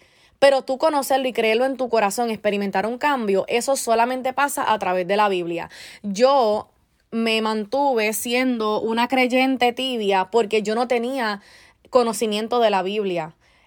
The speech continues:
Es únicamente cuando tú cono-, eh, te sientas a leer la Biblia, que conoces a Dios a través de ella,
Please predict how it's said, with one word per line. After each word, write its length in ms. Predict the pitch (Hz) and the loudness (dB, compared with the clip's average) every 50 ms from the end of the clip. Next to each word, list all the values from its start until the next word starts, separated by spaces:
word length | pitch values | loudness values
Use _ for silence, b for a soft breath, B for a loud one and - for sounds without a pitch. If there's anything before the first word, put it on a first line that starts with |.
| b - | b 2
Es 340 | 240 247 269 285 - - - | 4 4 4 2 0 -4 -4
únicamente 1000 | - 247 254 269 294 285 - 277 277 277 285 294 294 285 262 - 233 226 226 220 - | -2 0 0 2 0 2 2 2 2 2 0 -2 -2 -2 -2 0 0 0 0 -2 -2
cuando 420 | - 226 226 220 214 214 208 208 202 | 0 2 2 2 2 0 -2 -2 -2
tú 400 | 220 220 240 254 269 262 - - _ | -2 -2 0 -2 -2 -4 -6 -10 _
cono-, 340 | - 240 233 220 214 220 220 - | 0 0 0 2 0 -2 -2 0
eh, 160 | 226 220 214 | -2 0 0
te 80 | 220 214 | 0 -2
sientas 380 | - 226 220 226 233 269 262 | -2 -2 -4 0 0 2 2
a 100 | 277 262 | 4 2
leer 220 | 247 233 233 240 262 | 2 2 0 0 2
la 160 | 262 247 240 | 2 2 2
Biblia, 340 | 247 262 262 240 214 214 196 | 2 0 -2 -2 -2 -2 -2
que 120 | 208 202 | -2 -4
conoces 420 | 202 208 190 190 190 - 247 247 247 | -4 -4 -4 -4 -4 -4 -4 0 0
a 80 | 240 | 2
Dios 180 | 226 240 254 254 | 2 2 2 0
a 80 | 240 226 | 0 0
través 320 | 202 190 190 196 196 185 | 0 0 -2 -2 -2 -2
de 300 | 220 233 247 262 269 262 | 0 2 2 4 4 4
ella, 300 | 233 202 208 202 202 196 | 2 2 2 2 2 0